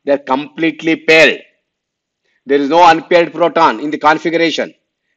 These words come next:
Proton con-, pairing configuration, if you see, there is no unpaired proton. Similarly,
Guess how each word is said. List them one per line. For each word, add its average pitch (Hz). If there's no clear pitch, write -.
Proton 165
con-, 151
pairing 180
configuration, 170
if 147
you 147
see, 240
there 127
is 135
no 170
unpaired 156
proton. 101
Similarly, 185